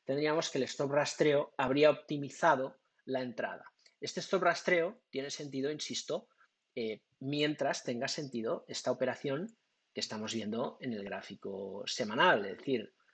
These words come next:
todo el análisis previo que hemos hecho de la aceleración de la tendencia, etcétera, etcétera, hemos visto que la zona de diecisiete es la zona de freno, ¿no? Y por lo tanto, la zona de dieciocho es la zona de apoyo permitido. Es decir, si el precio va corrigiendo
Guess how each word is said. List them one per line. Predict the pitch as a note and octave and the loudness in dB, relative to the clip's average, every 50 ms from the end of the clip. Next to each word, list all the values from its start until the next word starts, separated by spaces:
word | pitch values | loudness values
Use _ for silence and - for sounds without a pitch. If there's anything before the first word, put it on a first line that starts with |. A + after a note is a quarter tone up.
| _ _ _ _ _ _ _ _ _ _ _ _ _ _ _ _ _ _ _ _ | _ _ _ _ _ _ _ _ _ _ _ _ _ _ _ _ _ _ _ _
todo | - C3 B2 | 4 4 6
el | B2 B2 | 6 6
análisis | A#2+ A#2+ B2 C3+ C3+ C3 - - - - | 4 4 4 2 2 2 0 -2 -4 -2
previo | - B2 D3+ E3 D#3+ C#3 A#2+ G#2 | 4 6 8 8 8 8 6 2
que | - | -2
hemos | A2+ G#2+ A2+ - - | -6 -8 -2 0 0
hecho | F3 E3+ - - C3 G#2 - - - - - _ _ _ _ _ _ _ _ - | 2 2 2 0 -2 -2 -4 -8 -14 -20 -20 _ _ _ _ _ _ _ _ -12
de | A#2 A2+ A2 G#2 | -8 -4 -4 -2
la | G#2 G#2 G#2 G#2 | -2 -2 -4 -6
aceleración | G#2+ - - A2 G2+ G2+ - - C3+ B2+ | -8 -6 -4 -4 -4 -4 -4 -2 -2 0
de | A#2+ A#2+ | 0 0
la | A#2+ A2+ | 0 -2
tendencia, | - A#2 A2+ C3+ D#3 E3+ D#3+ - - G2+ | -2 -4 -4 -2 -2 -2 -2 -4 -8 -10
etcétera, | - - A2+ A2 B2 B2 B2 | -8 -6 -4 -2 -2 -2 -2
etcétera, | - D3 D3 C#3+ D3+ F3 G#3 - | 0 0 4 6 6 6 4 2
hemos | D3 A#2 B2+ B2 A2+ | -2 -4 -4 -4 -4
visto | C3+ D3+ - - C#3 | -6 -6 -4 -2 -2
que | A2+ G#2 | -2 -2
la | G2 G2 | -4 -4
zona | - A#2 A#2 A#2+ B2 | -6 -6 -4 -2 0
de | B2 A#2+ | 0 0
diecisiete | A#2+ A#2+ A2+ B2 A2+ - D3 E3+ - | 0 -2 -4 -4 -6 -4 -4 -4 -4
es | B2+ | -4
la | G#2+ F#2+ | -4 -4
zona | - - A2+ A2+ A#2 B2+ | -6 -8 -6 -4 -2 -2
de | B2+ | -2
freno, | - D#3+ F3 F#3 F#3+ G#3+ C#4+ - - _ _ _ _ _ _ - - _ _ _ _ _ _ _ - | 0 2 2 4 4 2 0 -2 -6 _ _ _ _ _ _ -20 -20 _ _ _ _ _ _ _ -4
¿no? | C3+ F3+ B3+ - - _ _ _ - - | -2 -2 -2 -2 -6 _ _ _ -16 -8
Y | - B2 | -4 0
por | A#2 C3 A#2+ | 2 4 4
lo | A2+ | 6
tanto, | B2+ D3+ D3+ D3 D#3+ F#3 | 6 6 6 6 6 6
la | F#3 C#3 | 4 4
zona | - C#3 C3+ C3+ C#3 | 2 0 2 2 4
de | C3+ | 4
dieciocho | C3+ C3+ C3+ - C#3 D3 D3 - - D#3+ F3+ A#3+ - - _ - | 4 2 2 2 2 2 2 2 0 0 0 -2 -4 -8 _ -14
es | - - - | -10 -4 -2
la | B2+ B2+ - | 0 0 0
zona | - - C#3 C#3 C#3+ D#3+ - - - - | -2 -2 0 2 2 2 0 -2 -6 0
de | B2+ C3+ B2+ | 4 4 4
apoyo | A2+ - C3 C3 D3 D3+ | 6 6 4 2 2 2
permitido. | - D#3+ B2+ A#2+ A#2+ A2 G3+ A2 - | 2 0 0 0 0 0 0 0 0
Es | - | 0
decir, | - C#3+ A2+ - - - - - _ | -2 -4 -4 -4 -8 -20 -20 -20 _
si | - - - C3+ | -4 0 2 2
el | A2 | 4
precio | D#3 D#3 - - F3 E3 | 2 4 6 6 6 8
va | E3+ E3+ E3 | 6 6 6
corrigiendo | - E3 D#3 D#3 - - F3+ E3 D#3 B2+ G#2+ G2 - | 4 0 0 -2 0 2 2 2 2 2 -2 -2 -4